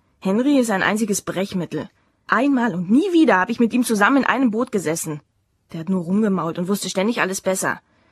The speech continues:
Und dann sind da zur Krönung noch Nadja und Paul, genannt Napau,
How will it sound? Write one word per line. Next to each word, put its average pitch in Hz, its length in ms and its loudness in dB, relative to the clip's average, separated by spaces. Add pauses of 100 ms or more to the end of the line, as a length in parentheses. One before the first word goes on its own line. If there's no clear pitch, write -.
(280)
Und 190 160 -2
dann 240 240 0
sind 269 180 4
da 214 80 0
zur 202 160 -2
Krönung 320 440 2
noch 262 220 2
Nadja 254 420 0
und 226 220 0
Paul, 196 500 -2 (420)
genannt 190 400 0
Napau, 175 800 -2